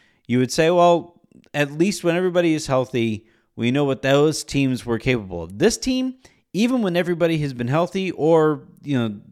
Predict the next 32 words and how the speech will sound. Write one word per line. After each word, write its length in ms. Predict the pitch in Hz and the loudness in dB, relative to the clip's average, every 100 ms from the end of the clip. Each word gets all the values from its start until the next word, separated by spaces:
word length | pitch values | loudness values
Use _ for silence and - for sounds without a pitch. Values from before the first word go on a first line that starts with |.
| _ _ - | _ _ -6
everybody 460 | 147 151 139 131 | -4 -2 0 0
outside 440 | 123 127 - 127 123 | -2 -4 -4 -4 -4
of, 140 | 110 | -6
like, 160 | 110 104 | -10 -10
the 80 | |
Trevor 360 | 107 123 110 113 | -6 -4 -2 -2
Arizas 600 | 107 113 104 107 104 - _ _ _ | -2 -4 -2 -2 -4 -8 _ _ _
and 180 | 101 104 | -10 -6
Kendrick 420 | 127 123 107 - | -4 -4 -4 -8
Nunn, 420 | 110 113 110 104 _ _ _ _ _ | -4 -2 -2 -4 _ _ _ _ _
uh, 220 | - 101 - | -4 -2 -2
have 220 | 131 123 | -4 -2
been 140 | 117 | -4
healthy, 600 | 117 175 180 175 165 151 _ _ _ _ _ - | 0 0 2 -2 -2 -8 _ _ _ _ _ -2
the 120 | 143 | 4
Lakers 360 | 226 233 147 | 4 2 -4
still 400 | - - 127 190 | -4 -2 0 2
haven't 280 | 123 107 101 | 0 -2 -4
exactly 440 | 101 107 107 - 95 | -6 -4 -6 -6 -8
beaten 300 | 113 131 107 | -4 -4 -6
the 80 | |
crap 300 | - 131 156 | -2 -2 0
out 160 | 110 95 | -2 -4
of 80 | 90 | -6
anybody. 480 | 87 82 80 87 107 | -10 -10 -12 -12 -4
They 140 | 139 | 0
don't 200 | 175 214 | 0 0
have 220 | 165 180 | -2 -2
a 60 | 131 | -2
blowout 480 | 101 156 185 104 - | 2 2 2 -2 -6
win 200 | 85 92 | -10 -10
yet. 260 | 85 87 | -12 -16